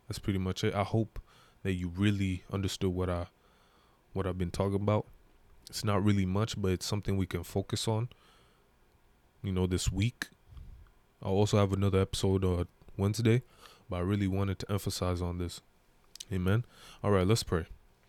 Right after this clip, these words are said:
Father, I thank you very much for today's discussion on Biden, follow God, and, uh, how this spirit of rejection is preventing your children, your people, follow God, from going out and, uh, ministering and preaching your word. This spirit of rejection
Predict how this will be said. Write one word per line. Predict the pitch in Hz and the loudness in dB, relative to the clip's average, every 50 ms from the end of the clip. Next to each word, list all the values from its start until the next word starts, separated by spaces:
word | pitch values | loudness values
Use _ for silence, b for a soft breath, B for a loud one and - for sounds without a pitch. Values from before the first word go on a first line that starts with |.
| B B B B B B | B B B B B B
Father, | - - 110 107 104 107 98 | -4 0 0 2 4 4 2
I | |
thank | - - 92 90 - | 2 2 2 0 2
you | - | 2
very | 90 90 90 90 | 2 2 4 4
much | 90 95 101 - - - - - | 4 2 2 0 -2 -8 -12 -10
for | - - 92 | -8 -8 -6
today's | - - 92 92 92 90 | -6 -4 -4 -2 -2 -2
discussion | 90 90 - - - 98 95 - - 101 104 - B B B B B B B B B B B _ _ _ _ | -4 -4 -6 -4 -4 -4 -4 -4 -6 -8 -8 -10 B B B B B B B B B B B _ _ _ _
on | - 95 95 90 90 87 87 87 87 87 87 87 87 85 85 85 - - - - | -8 -6 -4 -4 -2 -4 -4 -6 -6 -8 -8 -8 -8 -10 -10 -12 -14 -12 -8 -6
Biden, | 95 92 87 92 101 107 110 117 117 - - - - - - - _ _ _ - | -2 0 2 2 4 2 2 0 -2 -4 -8 -14 -18 -20 -20 -20 _ _ _ -6
follow | - 98 101 110 110 | -4 -2 0 0 0
God, | 107 110 110 117 127 - B B B B B B B B - | -2 -2 -4 -4 -6 -10 B B B B B B B B -2
and, | 98 95 95 95 | 0 0 2 0
uh, | 92 87 92 | 0 -2 -2
how | 107 107 110 | -2 -2 -2
this | 107 107 - | -2 -4 -6
spirit | - - - 107 101 98 95 | -6 -6 -4 -4 -4 -2 -2
of | 92 90 | -4 -4
rejection | 95 85 87 95 101 104 - - - - 92 90 85 - - - - - - - - | -4 -6 -4 -4 -6 -6 -6 -8 -8 -8 -8 -8 -8 -12 -14 -18 -20 -20 -14 -8 -8
is | - 98 - | -6 -6 -6
preventing | - - 92 95 98 95 - - 92 92 | -6 -6 -4 -4 -4 -4 -4 -6 -4 -2
your | 95 98 98 | -2 -4 -4
children, | - - - 104 95 98 92 87 | -4 -6 -6 -4 -4 -4 -4 -4
your | 92 95 95 | -4 -6 -6
people, | - - - 101 - - 95 | -8 -8 -8 -8 -6 -6 -8
follow | 87 - 90 87 87 90 90 | -6 -6 -6 -4 -4 -6 -6
God, | 90 92 90 87 - B B B B B B B B | -6 -6 -8 -8 -10 B B B B B B B B
from | B - 98 90 90 | B -4 -4 -2 2
going | 92 101 104 98 98 98 | 2 4 4 4 2 2
out | 98 95 92 - | 2 0 0 0
and, | 98 92 90 90 90 | -2 -2 -2 0 0
uh, | 87 87 | -2 -2
ministering | 87 95 98 101 92 - - 95 90 87 87 | -2 -2 -2 -2 -2 -2 -2 -2 -2 -2 -2
and | 87 87 | -4 -2
preaching | - - 98 - - 98 92 | -2 -2 -2 -2 -4 -4 -4
your | 90 87 | -4 -4
word. | 90 92 92 90 90 | -2 -2 -2 -2 -2
This | 98 98 | -4 -6
spirit | - - - 107 101 98 | -6 -4 -4 -2 -2 -2
of | 92 90 | -4 -4
rejection | 92 90 90 95 101 98 - - - 92 92 90 | -6 -6 -4 -2 -2 -2 -4 -6 -6 -6 -6 -6